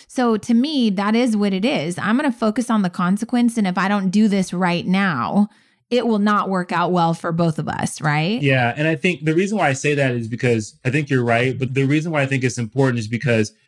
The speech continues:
Speaker 2: when you think about a hero
Speaker 1: Mm-hmm.
Speaker 2: and a hero stepping up to try to save the day, that hero is driven to be courageous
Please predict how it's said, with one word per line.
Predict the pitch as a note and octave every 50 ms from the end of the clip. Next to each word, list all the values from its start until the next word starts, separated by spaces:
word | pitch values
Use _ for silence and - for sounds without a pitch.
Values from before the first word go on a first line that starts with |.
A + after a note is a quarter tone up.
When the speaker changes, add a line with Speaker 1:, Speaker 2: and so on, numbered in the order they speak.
| _ _
Speaker 2:
when | - C#3 C#3
you | C3+ C3+
think | D3 D#3 D#3+
about | D#3+ D3+ A#2+
a | G#2
hero | G2+ G2+ G#2+ C3+ C#3 C3+ B2+ A#2 G#2 G2 F2+ F2 F2 F#2+
Speaker 1:
Mm-hmm. | G3 G3+ G#3 G3+ F3 E3+ F3 G3 G#3+ -
Speaker 2:
and | B2 A#2+
a | A#2+
hero | A#2 A#2 C3 C#3 C#3 C3 C3 B2+ B2 A#2+
stepping | A#2 - - C#3+ C3+ C3 C3+ B2 A#2+ A#2+
up | A#2+ A#2 A#2 A#2 -
to | - B2
try | A2 - - B2 A#2 A2+ A2
to | G#2 G#2
save | G2+ - - C3+ C3 C3 B2+ B2 A2
the | A2+ A2
day, | G2+ A#2 A#2+ A#2+ A#2 A2 G#2 G2 G2 G2+ - _ _ _ _ _ _ _ _ -
that | C3 B2 A#2+
hero | C3+ D#3+ E3+ E3+ D#3+ D3 C3+
is | B2 A2+
driven | A2 G#2+ A2 A#2 C3 D3 D3 A#2+ A#2+ A#2+ A2+ G#2+ G#2 G#2
to | - -
be | A2 A2 A2+ G#2+
courageous | - A#2 A#2 A#2+ B2 C3+ C3+ A2+ A2 G#2+ G#2 G2+ - -